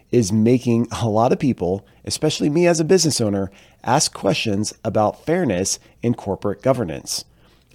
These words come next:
Bet three sixty-five's financial challenges, which were attributed to escalating costs in the new market ventures, added complexity to discussions surrounding their C E O's pay increase. For context,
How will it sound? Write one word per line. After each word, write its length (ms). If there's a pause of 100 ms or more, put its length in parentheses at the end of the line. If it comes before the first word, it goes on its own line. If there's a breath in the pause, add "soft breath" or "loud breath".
Bet 220
three 160
sixty-five's 760
financial 540
challenges, 580 (380 soft breath)
which 260
were 220
attributed 600
to 200
escalating 600
costs 440
in 160
the 80
new 200
market 360
ventures, 500 (840 soft breath)
added 220
complexity 680
to 140
discussions 720 (160 soft breath)
surrounding 540
their 140
C 380
E 40
O's 220
pay 260
increase. 500 (460 soft breath)
For 180
context, 680